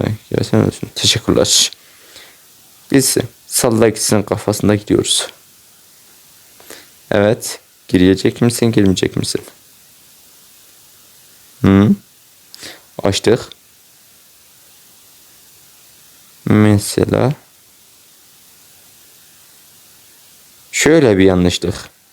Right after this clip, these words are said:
Tamam, anladık. Bir daha diğer kapıyı deneyeceğiz.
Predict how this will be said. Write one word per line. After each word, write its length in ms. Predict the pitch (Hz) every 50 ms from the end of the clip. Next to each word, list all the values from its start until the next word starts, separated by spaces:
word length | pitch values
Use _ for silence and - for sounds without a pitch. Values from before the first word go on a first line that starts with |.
| _ _ - -
Tamam, 400 | - 113 113 123 143 208 123 101
anladık. 540 | 107 117 120 120 123 120 127 120 - - - - _ _ - - - _ _ _ _ _ _ _ _ _ _ _ _ - -
Bir 120 | 123 131
daha 220 | 143 131 113 -
diğer 240 | - 127 131 120 113
kapıyı 320 | 113 113 110 - - 113 104
deneyeceğiz. 760 | 104 98 95 95 92 85 - 87 69 - - - - -